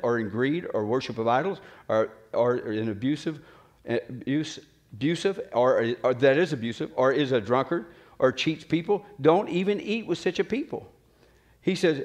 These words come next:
"It isn't, it isn't my responsibility to judge outside, but certainly you may ha-, take, we have the responsibility to judge those inside the church who are sinning. God will judge those outside the church,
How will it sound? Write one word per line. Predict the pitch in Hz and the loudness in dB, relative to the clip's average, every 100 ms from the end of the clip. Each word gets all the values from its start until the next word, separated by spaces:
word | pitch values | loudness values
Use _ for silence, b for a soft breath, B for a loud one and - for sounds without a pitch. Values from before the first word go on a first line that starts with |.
| - | -4
"It | 151 196 | 2 4
isn't, | 202 175 - - b b b _ _ - | 4 2 -6 -10 b b b _ _ 2
it | 196 | 4
isn't | - 180 196 156 | 4 0 0 2
my | 170 | 2
responsibility | 226 202 - 151 - 151 139 | 2 -2 0 0 2 0 0
to | 120 | -2
judge | 117 131 131 107 | -2 2 2 0
outside, | 127 156 190 - 117 110 143 B B | 0 0 0 -2 0 0 -2 B B
but | 135 | 2
certainly | 135 196 202 147 | 2 0 0 0
you | 139 170 | -2 0
may | 156 139 | 0 0
ha-, | 147 131 131 | -2 -2 -2
take, | 127 151 139 131 117 - | 0 0 0 -2 -2 -2
we | 139 | 0
have | 143 | 2
the | 135 | 0
responsibility | 113 - 135 - 131 127 | -2 -2 -2 -2 -2 0
to | |
judge | 127 131 120 | 0 0 0
those | 127 135 - B B | -2 -2 -6 B B
inside | - 233 - 143 117 | 2 2 4 2 4
the | 110 | 0
church | - 110 107 - - | 0 -2 -2 -14 -8
who | 135 | 0
are | 123 | 0
sinning. | 120 - 131 104 92 - b b b b _ - | 0 0 0 0 -6 -14 b b b b _ -6
God | 120 147 190 | 2 4 4
will | 202 | 0
judge | 139 156 117 | 2 2 2
those | 113 135 113 - | 2 0 0 0
outside | 147 - - 113 | 0 0 0 -2
the | 107 | -2
church, | - 107 104 - | -4 -2 -4 -8